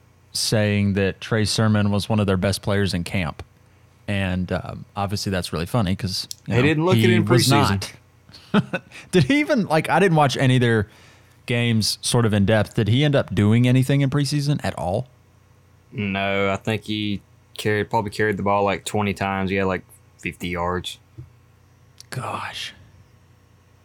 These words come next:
Speaker 1: Well,
Speaker 2: Somebody will probably pick him up.
Speaker 1: Yeah, that's not ideal. Uh, so, yeah. He,
Speaker 2: Somebody pick him up.
Speaker 1: he was released. He'll probably end up on a,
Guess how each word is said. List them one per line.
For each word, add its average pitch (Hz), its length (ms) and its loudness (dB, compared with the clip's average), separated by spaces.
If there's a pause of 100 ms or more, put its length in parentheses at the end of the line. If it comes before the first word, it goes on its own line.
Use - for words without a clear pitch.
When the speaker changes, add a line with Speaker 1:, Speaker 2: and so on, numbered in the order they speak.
(1200)
Speaker 1:
Well, - 100 4
Speaker 2:
Somebody 233 280 4
will 123 80 2
probably 113 240 0
pick 101 200 -4
him 90 120 -4
up. 87 180 -6 (500)
Speaker 1:
Yeah, 139 200 2
that's 131 300 0
not 135 180 2
ideal. 135 380 0 (1500)
Uh, 101 320 0
so, - 140 -2
yeah. 165 160 2 (140)
He, 147 80 0
Speaker 2:
Somebody 139 260 0
pick 98 100 -8
him 80 120 -10
up. - 100 -12 (400)
Speaker 1:
he 131 160 0
was 131 180 2
released. 104 320 0
He'll 127 100 0
probably 107 320 0
end 101 100 0
up 101 140 0
on 95 100 0
a, 90 100 -2